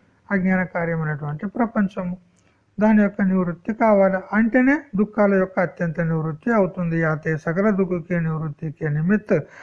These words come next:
అజ్ఞాన సహిత ప్రపంచకి నివృత్తి రూప మోక్షకే ప్రథమ అంశకి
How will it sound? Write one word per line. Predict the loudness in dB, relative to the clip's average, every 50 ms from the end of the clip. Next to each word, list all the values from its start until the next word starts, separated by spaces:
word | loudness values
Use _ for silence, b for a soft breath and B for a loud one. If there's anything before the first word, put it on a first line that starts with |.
| B B B -4
అజ్ఞాన | -2 0 2 4 4 6 6 4 2
సహిత | 2 2 0 0 0 0
ప్రపంచకి | -4 -2 -2 -4 -4 -2 -4 -6 -6 -6 -10 _ _ -2 0 0
నివృత్తి | 2 2 0 0 -2 -2 -6 -8 _ -6 -4
రూప | -4 -4 -4 -6 -6 -4 -4
మోక్షకే | -2 -2 -2 -2 -4 _ -14 -12 -4 -4 -4
ప్రథమ | -2 -2 -4 -6 -4 -4 -6
అంశకి | -4 -2 -2 -4 -4 -6 -4 0 0 0 0 -2 _ _ _ _ _ _ _ _ _ _ 0 4 4 4 4 2